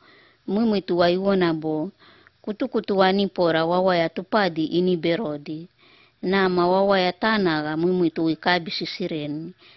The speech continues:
Kana wawa ga Noa. Mwimu itu wa Noa iwonen da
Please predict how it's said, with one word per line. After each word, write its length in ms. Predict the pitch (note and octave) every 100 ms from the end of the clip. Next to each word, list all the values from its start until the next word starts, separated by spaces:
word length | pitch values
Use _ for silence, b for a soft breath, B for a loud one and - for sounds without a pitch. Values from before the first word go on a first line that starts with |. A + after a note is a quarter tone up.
| B
Kana 300 | - F3+ F#3+
wawa 460 | F3 D#3+ D#3 D#3 D3+
ga 140 | D#3
Noa. 580 | D#3+ F3+ D#3+ D3 D3 F3+ - b b b b b b _ _ -
Mwimu 300 | G3+ B3 G#3+
itu 220 | F#3+ F#3+
wa 140 | F#3+
Noa 380 | F#3+ G3+ F#3+ F3
iwonen 760 | F3 F#3+ G3 G#3+ F#3 D#3 D3+ D3+
da 260 | D#3 D#3